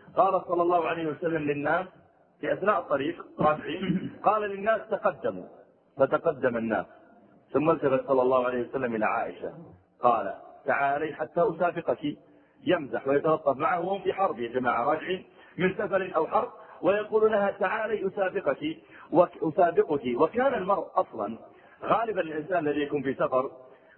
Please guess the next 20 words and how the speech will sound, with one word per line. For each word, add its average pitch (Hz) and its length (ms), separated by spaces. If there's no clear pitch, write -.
قد 254 120
يكون 233 300
مع 165 160
شدة 147 260
التعب 135 560
وشدة 127 1200
الطريق 147 460
ووعثائه، 143 680
يكون 233 340
فيه 233 200
نوع 214 200
من، 185 280
آه، 170 200
الغلظ 180 420
في 151 60
التعامل 170 440
مع 156 140
الناس 190 300
وعدم 214 260
تحملهم، 165 640